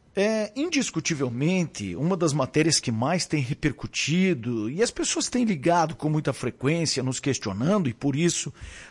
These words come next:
trouxemos o assunto à tona, é em relação àquele produtor rural, da localidade lá do Capão do Cedro, no interior de Lagoa Vermelha, que acabou perdendo uma vaca leiteira e um bezerro após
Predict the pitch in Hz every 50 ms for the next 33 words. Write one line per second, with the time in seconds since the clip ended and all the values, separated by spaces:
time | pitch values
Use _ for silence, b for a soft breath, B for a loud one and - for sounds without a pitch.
0 | B - 165 170 160 123 - - 156 156 156 143 135 117 107 - - - - 143
1 | 151 147 - - - - 151 156 156 143 - - 120 107 - - - 160 196 226
2 | 214 175 113 85 - B B B B B B B B B B B - 175 190 202
3 | 202 214 202 - - 214 220 202 202 240 240 208 - - 202 214 185 - 202 202
4 | 208 - - 214 214 185 190 165 - 165 151 151 147 185 214 202 165 165 190 254
5 | 311 - - _ _ _ _ - 131 139 143 127 - 135 127 131 127 135 127 127
6 | 127 127 127 127 123 - 139 123 - - 120 127 143 190 185 - - 147 143 160
7 | 185 202 - 165 165 143 143 139 127 - 139 123 117 131 131 123 120 127 123 117
8 | 120 123 117 139 196 214 165 160 175 208 247 294 - B B B B B B B
9 | B B B B B - - 214 269 339 339 302 - 349 370 359 320 - - 226
10 | 185 131 143 170 185 185 156 127 123 117 120 123 143 139 131 107 135 127 123 -
11 | 147 160 190 180 - 170 190 220 233 240 226 180 139 131 127 151 156 127 101 123
12 | 139 160 160 180 175 175 - 143 147 156 170 165 - -